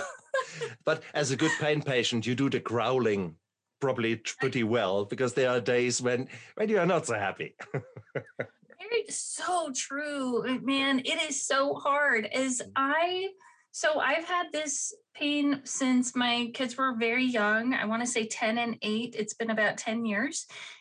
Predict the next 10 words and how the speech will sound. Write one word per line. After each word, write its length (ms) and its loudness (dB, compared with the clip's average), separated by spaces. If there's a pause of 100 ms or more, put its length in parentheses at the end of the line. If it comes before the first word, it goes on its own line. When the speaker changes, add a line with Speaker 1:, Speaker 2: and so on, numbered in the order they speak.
(140)
Speaker 1:
And 560 2
no, 260 0 (320)
eight 220 -2
and 120 -2
six. 560 -4
Wow, 200 2
I 100 2
was 140 -4
going 180 -2
backwards. 420 0